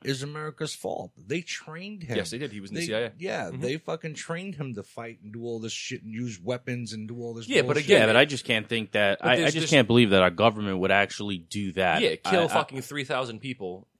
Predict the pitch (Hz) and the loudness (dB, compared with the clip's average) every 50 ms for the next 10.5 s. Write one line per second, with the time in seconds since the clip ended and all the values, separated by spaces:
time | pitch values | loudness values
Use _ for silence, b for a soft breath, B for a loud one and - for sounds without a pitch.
0 | _ - 143 131 110 110 - - 123 117 - 113 - - 117 107 107 110 113 _ | _ -8 -6 -6 -6 -4 -4 -2 -4 -4 -4 -6 -8 -6 -4 -4 -6 -6 -10 _
1 | - 156 170 175 143 117 117 127 127 117 117 117 - - 117 113 107 - 127 110 | -6 -2 0 0 0 0 -2 -6 -8 -8 -8 -10 -12 -14 -16 -16 -14 -12 -12 -10
2 | - 107 101 101 98 101 92 98 95 95 92 92 - - 85 87 85 90 - - | -10 -10 -10 -10 -12 -12 -14 -14 -14 -14 -14 -16 -14 -14 -14 -14 -14 -14 -14 -16
3 | - _ _ _ _ _ _ _ _ _ _ _ _ _ _ _ _ _ - 113 | -16 _ _ _ _ _ _ _ _ _ _ _ _ _ _ _ _ _ -2 0
4 | 120 101 92 90 92 104 117 120 95 71 120 135 131 113 113 113 98 85 85 87 | 2 4 4 6 6 8 8 8 6 6 4 4 4 4 4 4 4 2 0 -4
5 | _ - 131 139 143 139 139 147 143 131 123 123 143 - 131 131 131 127 117 127 | _ -8 -6 -6 -4 -2 -2 -4 -4 -4 -6 -10 -10 -10 -8 -8 -8 -6 -6 -6
6 | 135 - - _ 110 113 113 - _ - 127 127 107 98 104 92 78 - - - | -8 -8 -8 _ -8 -8 -8 -8 _ -8 -8 -6 -6 -6 -8 -8 -8 -10 -12 -20
7 | - _ _ _ _ _ _ _ - 113 123 123 120 101 113 131 135 139 147 170 | -20 _ _ _ _ _ _ _ 0 2 2 2 2 -2 -6 -6 -4 0 2 2
8 | 190 180 156 143 - 180 147 143 135 127 127 - 120 - - 113 110 104 113 110 | 2 2 0 -2 0 0 0 0 -2 -8 -10 -8 -8 -8 -6 -8 -8 -8 -8 -10
9 | 85 107 104 98 92 95 - - 101 - - 104 101 101 98 95 98 101 104 104 | -8 -6 -4 -4 -4 -6 -6 -8 -10 -10 -8 -8 -8 -8 -8 -8 -8 -8 -10 -10
10 | 98 98 98 101 110 110 107 104 98 - | -10 -8 -4 -2 0 0 0 0 -2 -4